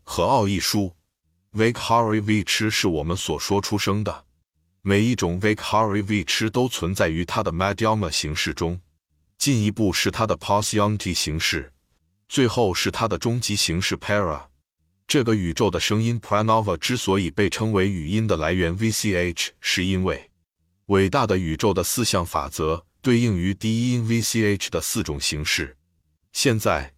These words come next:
整个显现的太阳系以其微妙的潜伏的 Sakshma 形式存在于 Logos 的光和能量中，因为它的能量被吸收并转移到了宇宙物质中。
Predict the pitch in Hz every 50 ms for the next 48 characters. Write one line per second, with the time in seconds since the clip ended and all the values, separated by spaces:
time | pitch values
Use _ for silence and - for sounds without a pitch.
0 | _ _ - 98 90 92 95 143 143 123 - - 78 78 - - 107 92 87 80
1 | - - 101 87 82 78 85 101 - - 104 90 73 76 - _ 90 87 90 87
2 | - - - 110 110 117 123 127 123 120 98 85 85 - - - 78 80 107 107
3 | - 104 92 95 87 - - 110 110 104 - - - 104 98 87 85 - - 82
4 | 85 98 - - 82 - - 85 87 104 - 104 90 90 98 110 113 117 117 117
5 | 107 - 95 87 85 - - 87 80 - 110 110 113 110 - - 90 92 87 87
6 | 104 113 101 82 78 - 92 90 98 101 - _ _ _ _ _ _ - 113 120
7 | 117 107 90 - - 110 101 98 87 90 85 90 101 107 104 90 85 107 101 80
8 | - - - 127 110 - 120 117 113 - 123 113 98 - - 78 67 67 71 78
9 | 82 - 117 98 85 80 73 73 76 73 69 - 104 87 80 82 90 92 87 -
10 | 98 82 - - 85 92 95